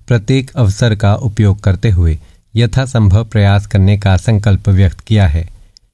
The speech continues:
किशिदा ने बुधवार को अपहृतों के परिजनों से भेंट की। उन्होंने परिजनों की कार्य योजना स्वीकार की, जिसमें सभी अपहृतों को उनके माता-पिता के जीवित रहते जल्द से जल्द स्वदेश लाने की बात कही गई है।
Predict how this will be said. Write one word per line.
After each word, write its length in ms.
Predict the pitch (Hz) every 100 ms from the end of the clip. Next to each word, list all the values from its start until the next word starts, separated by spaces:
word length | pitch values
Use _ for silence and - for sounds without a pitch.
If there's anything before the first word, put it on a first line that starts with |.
| _ _ -
किशिदा 340 | 127 143 135
ने 140 | 135 160
बुधवार 340 | 127 120 117
को 180 | - 120
अपहृतों 580 | 127 98 110 107 117 117
के 200 | 123 120
परिजनों 480 | - 98 92 98
से 220 | 104 117 104
भेंट 320 | 76 101 104
की। 240 | - 147 - - _ _ -
उन्होंने 340 | 110 113 113
परिजनों 500 | 113 110 104 101 107
की 200 | 107 120
कार्य 380 | 104 110 101 101
योजना 540 | 101 98 101 104 110 113
स्वीकार 500 | - 107 104 101 104
की, 360 | 110 113 101 - - _ -
जिसमें 380 | 113 - 110 101
सभी 360 | 117 101 120
अपहृतों 600 | - 107 107 107 104 135
को 280 | 127 101 117
उनके 300 | 113 104 107
माता-पिता 600 | 101 92 104 98 104 113
के 180 | 104 117
जीवित 420 | 92 101 98 98
रहते 420 | 104 117 98 78 - - - _ 104
जल्द 260 | 110 135
से 140 | 135 110
जल्द 380 | 101 107 101
स्वदेश 480 | - 117 101 110 -
लाने 240 | 101 95 95
की 120 | 107
बात 280 | 95 92 -
कही 260 | 107 101
गई 220 | 95 107
है। 280 | 95 82 78